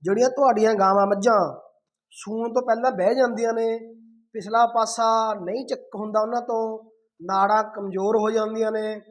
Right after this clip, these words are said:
ਉੱਥੇ ਤੁਸੀਂ ਵੀਰੋ ਇਹ ਜਿਹੜੇ ਇਨ-, ਦਵਾਈ ਹੈ, ਇਹ ਸੂਣ ਤੋਂ ਪਹਿਲਾਂ ਤੁਸੀਂ ਦੇਣੀ ਹੈ ਉਹਨਾਂ ਨੂੰ, ਕਿ ਉਹਨਾਂ ਨੂੰ ਖੂਨ ਦੀ ਘਾਟ ਨਾ ਪਵੇ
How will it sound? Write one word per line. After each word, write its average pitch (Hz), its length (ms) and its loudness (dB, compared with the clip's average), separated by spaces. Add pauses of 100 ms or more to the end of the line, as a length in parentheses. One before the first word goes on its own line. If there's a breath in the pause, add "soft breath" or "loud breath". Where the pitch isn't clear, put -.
(380)
ਉੱਥੇ 220 300 -2
ਤੁਸੀਂ 240 300 -10
ਵੀਰੋ 233 520 2 (480)
ਇਹ 254 160 -4
ਜਿਹੜੇ 269 300 4
ਇਨ-, 233 480 -4 (440)
ਦਵਾਈ 214 400 2
ਹੈ, 196 360 2 (300)
ਇਹ 247 40 -2
ਸੂਣ 226 360 -8
ਤੋਂ 240 100 0
ਪਹਿਲਾਂ 254 320 0
ਤੁਸੀਂ 262 220 -8
ਦੇਣੀ 214 280 0
ਹੈ 220 60 0
ਉਹਨਾਂ 247 160 0
ਨੂੰ, 254 300 -4 (300)
ਕਿ 240 120 -16
ਉਹਨਾਂ 247 280 -2
ਨੂੰ 269 220 -6
ਖੂਨ 220 300 -6
ਦੀ 233 100 -8
ਘਾਟ 240 340 2
ਨਾ 202 260 2
ਪਵੇ 240 420 4